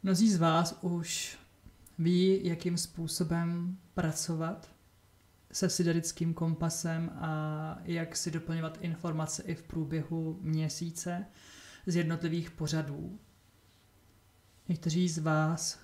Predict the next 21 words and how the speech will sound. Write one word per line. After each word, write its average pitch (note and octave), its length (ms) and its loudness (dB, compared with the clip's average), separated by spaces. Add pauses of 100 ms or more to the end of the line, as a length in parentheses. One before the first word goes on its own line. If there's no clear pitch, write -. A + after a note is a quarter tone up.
došli E3+ 320 0
k - 100 -10
tomu, D#3+ 340 2
že D#3+ 160 0
si D#3+ 540 0 (260)
vybrali E3 500 2
tu - 240 -6
a E3 60 0
tam E3 460 0 (320)
pořad E3+ 420 2
podle, D#3 480 2 (200)
eh, D#3 140 -4
své D#3 400 2
chutě. F3+ 560 -2 (2000)
Z E3 120 2
nich F3 160 4
si - 140 2
právě E3 360 4
doplňují E3 520 0
ty E3+ 140 -2
střípky E3 840 -2